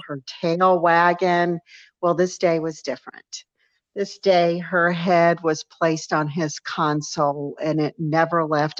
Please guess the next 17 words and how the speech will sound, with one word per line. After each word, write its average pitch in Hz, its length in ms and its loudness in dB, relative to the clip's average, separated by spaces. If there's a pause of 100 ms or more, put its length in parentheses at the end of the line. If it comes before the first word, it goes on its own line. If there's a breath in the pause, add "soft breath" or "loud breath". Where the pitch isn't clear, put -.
(140)
eye 160 220 0
contact 151 760 -6
with 156 160 -6
him 135 560 -4 (220)
as 156 260 -4
they 143 160 -2
went 147 320 -6
down 143 300 -4
the 135 100 -6
road. 117 480 -6 (720 soft breath)
And 185 100 -2
about 170 420 0
five 175 240 4
minutes 165 360 -4
down 151 280 -4
the 143 80 -8
road, 160 720 0